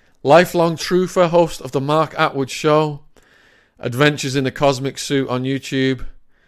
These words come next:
Mark interviews an eclectic array of guests seeking to find the truth amid large-scale mainstream media and government cover-ups. Hell yeah! Love it when I've got a favourite Atwood on the show.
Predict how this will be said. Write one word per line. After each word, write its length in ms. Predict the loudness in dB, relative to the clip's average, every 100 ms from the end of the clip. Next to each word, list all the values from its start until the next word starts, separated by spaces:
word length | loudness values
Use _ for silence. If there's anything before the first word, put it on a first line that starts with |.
| _ _ _ _ _ _ _ -4
Mark 460 | 0 2 0 -4
interviews 680 | -10 -10 -8 -4 -2 -4 -6 _ -12
an 80 | -12
eclectic 560 | -2 0 0 -2 -6
array 200 | 0 2
of 140 | 2 0
guests 560 | 0 0 -2 -10 -14 -10
seeking 360 | -6 -4 -4 -10
to 100 | -4
find 280 | 0 0
the 80 | -2
truth 380 | -8 -4 -4 -4
amid 220 | -4 -4 0
large-scale 600 | 2 2 0 -2 -2 -2
mainstream 480 | -6 -8 -10 -10
media 260 | -6 -6 -6
and 100 | -6
government 340 | -8 -8 -10
cover-ups. 800 | -8 -8 -4 -4 -4 -12 -16 -18 _ _ _
Hell 380 | 6 10 10
yeah! 440 | 10 8 6 0 -6 -16 _ _ _ _ _ _ _ _ _
Love 240 | 4 6 6
it 80 | 4
when 120 | 0
I've 100 | 4
got 180 | 4 4
a 40 |
favourite 500 | 0 2 4 4 2
Atwood 340 | 2 2 0
on 160 | 0 -2
the 80 | -6
show. 480 | -2 0 0 -2